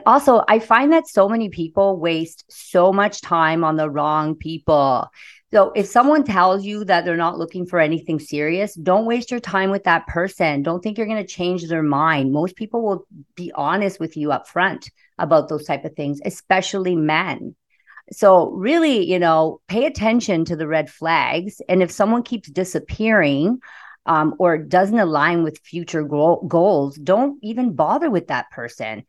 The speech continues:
Don't you agree? Don't you feel that so many people, like, waste their time on the wrong people and they're, uh, swiping based on a photo and they don't even read the profile?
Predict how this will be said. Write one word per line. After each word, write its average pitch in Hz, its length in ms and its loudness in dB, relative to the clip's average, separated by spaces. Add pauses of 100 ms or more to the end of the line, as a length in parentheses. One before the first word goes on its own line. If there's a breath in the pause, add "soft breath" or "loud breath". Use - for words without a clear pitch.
(160)
Don't 240 240 -6
you 320 80 0
agree? 175 300 0
Don't 220 160 0
you 269 120 -4 (220)
feel 190 220 0
that 185 200 0
so 160 220 -2
many 180 200 0
people, 156 580 -4 (180 loud breath)
like, 143 180 -6
waste 156 340 -4
their 175 120 -4
time 151 560 -4
on 147 240 -4
the 139 100 -4
wrong 139 380 -2
people 160 460 -4
and 165 240 -2 (240 loud breath)
they're, 175 420 2 (480)
uh, - 80 -6 (180)
swiping 175 840 0 (180)
based 180 300 -2
on 175 100 0
a 147 80 -4
photo 175 600 0
and 165 220 -4
they 160 100 -4
don't 170 200 -2
even 185 240 -2
read 165 180 0
the 156 60 -6
profile? 170 600 -4